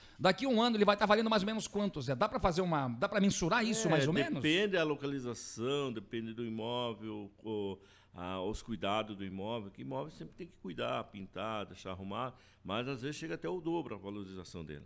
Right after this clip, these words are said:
Speaker 1: Olha que interessante, não só na questão da compra, do investimento, da venda do seu imóvel,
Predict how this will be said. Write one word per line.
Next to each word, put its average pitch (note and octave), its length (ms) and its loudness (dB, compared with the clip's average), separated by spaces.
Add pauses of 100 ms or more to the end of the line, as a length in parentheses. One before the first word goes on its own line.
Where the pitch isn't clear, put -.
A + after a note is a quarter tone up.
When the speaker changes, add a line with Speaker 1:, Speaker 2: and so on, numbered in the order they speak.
Speaker 1:
Olha C3 200 -2
que - 80 -4
interessante, C#3+ 640 0
não B3 200 4
só G3+ 340 6
na E3 140 0
questão E3+ 520 0
da C#3+ 160 0
compra, F3 600 2
do C3+ 100 -4
investimento, D3+ 880 0
da D#3 140 0
venda E3 320 0
do C#3+ 100 -4
seu D#3 160 -2
imóvel, C3+ 600 2